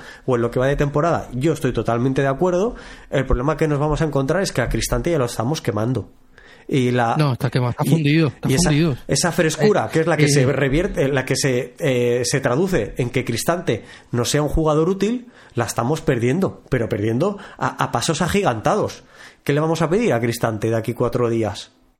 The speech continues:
Speaker 1: Si no se sostiene el muchacho en pie. Y, y, y
Speaker 2: No,
Speaker 1: a-, y
Speaker 2: en,
Speaker 1: aquí
Speaker 2: no, en, en, en enero está en muletas y luego tiene que cubrir el supuesto, eh, Pellegrini que no camina,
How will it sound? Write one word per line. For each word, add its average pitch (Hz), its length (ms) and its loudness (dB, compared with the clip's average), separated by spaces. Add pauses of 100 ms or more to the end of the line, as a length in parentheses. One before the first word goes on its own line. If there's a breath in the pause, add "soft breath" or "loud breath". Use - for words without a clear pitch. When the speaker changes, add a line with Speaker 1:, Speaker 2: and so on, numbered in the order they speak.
(180)
Speaker 1:
Si 131 140 -2
no 117 100 0
se 151 100 0
sostiene 135 420 0
el 240 80 0
muchacho 131 400 -2
en 107 80 -2
pie. 104 300 -2 (800 loud breath)
Y, 120 440 -2
y, - 20 -2
y 113 100 -6
Speaker 2:
No, 151 140 2
Speaker 1:
a-, - 200 -2
y - 140 0
Speaker 2:
en, 165 120 0
Speaker 1:
aquí 147 120 -2
Speaker 2:
no, 196 160 2
en, 156 160 0
en, 156 220 0
en 156 320 -2
enero 160 300 2
está 220 440 2
en 214 100 0
muletas 175 460 2
y 147 60 2
luego 170 320 2
tiene 180 260 2
que 196 100 0
cubrir 170 380 2
el 131 180 -2
supuesto, 185 640 0 (320 loud breath)
eh, 147 420 2
Pellegrini 139 460 0
que 160 140 0
no 165 340 2
camina, 208 500 2